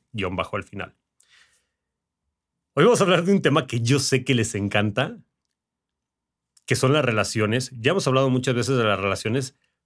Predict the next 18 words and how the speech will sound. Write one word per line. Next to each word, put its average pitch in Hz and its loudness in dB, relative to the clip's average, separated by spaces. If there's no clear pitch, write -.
pero 147 2
en 151 2
este 196 0
momento 131 2
quiero 143 0
hablar 139 0
de 117 -4
una 147 -2
parte 123 -2
de 123 2
por 123 -2
qué 185 0
mucha 147 0
gente 160 0
no 135 4
encuentra 143 0
una 131 2
relación. 98 -4